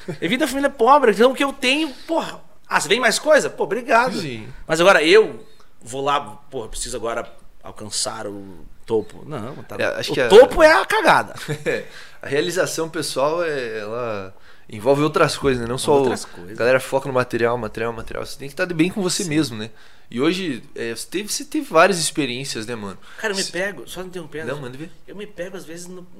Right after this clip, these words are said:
Speaker 1: me apresentando no programa, no, no S B T, pro estado inteiro. Eu falo, mano, que que eu tô fa-, como é que eu caí aqui?
Speaker 2: <laughs>
Speaker 1: Claro, eu tô numa família doida, que é o, a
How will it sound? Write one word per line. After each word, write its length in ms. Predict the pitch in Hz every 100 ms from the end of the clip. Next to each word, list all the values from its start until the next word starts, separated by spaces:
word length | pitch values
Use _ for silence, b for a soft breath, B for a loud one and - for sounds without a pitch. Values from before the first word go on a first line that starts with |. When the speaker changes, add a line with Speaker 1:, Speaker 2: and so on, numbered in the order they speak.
| -
Speaker 1:
me 60 | 151
apresentando 460 | 160 165 165 151
no 60 | 175
programa, 500 | 170 147 143 170 151 -
no, 80 | 131 143 135
no 80 | 147
S 140 | 156
B 100 | 160
T, 100 | 151
pro 80 | 147
estado 200 | - 165
inteiro. 260 | 165 139 147
Eu 40 |
falo, 140 | 151 147
mano, 120 | 165 165 -
que 120 | -
que 140 | -
eu 40 | 185
tô 80 | -
fa-, 60 | -
como 120 | - 175
é 20 |
que 60 |
eu 60 | -
caí 280 | 196 170 202
aqui? 760 | - 139 - 123 - - 120 -
Speaker 2:
<laughs> 140 | - - - - B B B - - -
Speaker 1:
Claro, 260 | 143 180
eu 40 | 156
tô 60 | 147
numa 140 | 156
família 280 | 165 165 185
doida, 260 | 139 180 175
que 80 |
é 40 |
o, 40 |
a 40 | 147